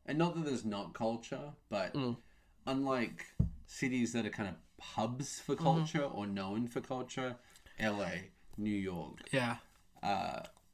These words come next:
Speaker 1: San Diego, even though we're close to L A,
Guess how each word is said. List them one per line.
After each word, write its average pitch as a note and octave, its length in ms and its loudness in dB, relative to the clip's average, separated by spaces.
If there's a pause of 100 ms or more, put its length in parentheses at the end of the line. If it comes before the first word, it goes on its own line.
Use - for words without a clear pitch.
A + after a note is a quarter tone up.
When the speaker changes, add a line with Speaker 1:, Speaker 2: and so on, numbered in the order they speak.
(120)
Speaker 1:
San B2 300 2
Diego, A2 640 2
even B2+ 260 2
though A#2+ 140 2
we're G2+ 160 0
close B2 400 0
to - 160 0
L F2 180 -2
A, F#2 360 -8